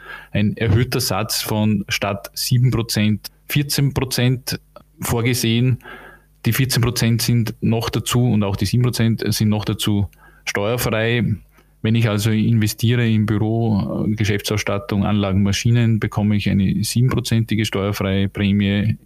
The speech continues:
i-, im Bereich Ökologisierung, wie zum Beispiel E-Autos oder Digitalisierung, wie wenn ich Lizenzen, äh, nicht nur Updates, sondern Erweiterungen erwerbe, sind die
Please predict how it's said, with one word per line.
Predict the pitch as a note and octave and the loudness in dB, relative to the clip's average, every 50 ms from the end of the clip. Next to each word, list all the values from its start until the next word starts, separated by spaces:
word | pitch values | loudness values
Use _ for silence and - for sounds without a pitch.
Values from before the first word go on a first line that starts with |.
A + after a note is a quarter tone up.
| - | -10
i-, | - G2+ G#2+ A2 - - | -4 -4 -4 -4 -4 -4
im | - A#2 A2+ A2 G#2 | -2 0 2 2 2
Bereich | A2 G2+ G2+ G2+ G2 | 0 0 0 -2 -2
Ökologisierung, | - G#2+ G#2+ - - A2 G#2 G2+ G#2 G2+ - - A2 A2 A2+ G#2+ | -2 -4 -4 -2 -2 0 0 0 0 -2 0 0 0 2 2 2
wie | G#2 G#2+ | 2 0
zum | - - - | 0 -2 -4
Beispiel | F#2 - - F#2+ F2 - | -4 -2 -2 -2 -2 0
E-Autos | G#2 A2 A2 - - G2 G#2 G2+ - - G2+ G2+ G2 - - - | 0 0 0 0 0 -2 -4 -4 -4 -4 -4 -4 -4 -4 -6 -4
oder | G#2+ G2+ G2+ G2 F#2+ | -2 -2 0 -2 -2
Digitalisierung, | - - G2+ A2+ G#2+ - G2+ G2 G2 G2 - - G#2+ G#2 G#2+ G#2+ G#2+ G#2+ G2+ G2 | -4 -4 -4 -4 -2 0 0 0 0 0 0 -2 0 0 2 2 2 2 2 2
wie | G2+ G2 G2 G#2+ - _ _ - - - | 2 2 0 0 -2 _ _ -20 -16 -12
wenn | - - G2+ G#2 G2 | -8 -4 0 0 2
ich | G#2 G#2 G2+ - - - - - | 2 0 0 -2 -6 -8 -8 -2
Lizenzen, | A#2 A#2 G2+ - - G#2 G#2+ A#2 - - - A2+ A2+ G2+ F#2+ - - - - - - - - | -2 -2 0 0 0 0 0 0 0 0 0 0 0 0 -2 -6 -12 -16 -18 -18 -18 -16 -12
äh, | A#2 A#2+ A#2+ | -10 -4 0
nicht | B2 B2 A#2+ A#2 - - | 2 2 2 0 0 0
nur | A2+ A2 - | 0 0 0
Updates, | G2 G2+ - - - A2 G#2 - | -2 -4 -4 -4 -4 -4 -2 -2
sondern | - A2 G#2 G#2 G2 G2 F#2+ F#2+ G2+ - | 0 0 2 2 2 2 0 0 -4 -6
Erweiterungen | - G#2 G#2+ F2 F2+ G#2+ A2 - - A#2 A2 A2+ A#2 A2+ A2+ A2 A2 G2+ - | -4 -4 -2 0 0 -2 -2 -2 -2 0 2 2 2 2 2 2 0 0 -2
erwerbe, | - - A2 G#2+ F#2 G2+ G2+ G2+ F#2 G#2 G#2 G2+ F#2 C#2+ G2+ | -2 -2 -2 0 0 0 0 0 0 0 0 0 0 -2 -2
sind | - - G#2 G2+ | -2 -2 -2 0
die | G2 G#2+ G2 G2 | 0 0 0 0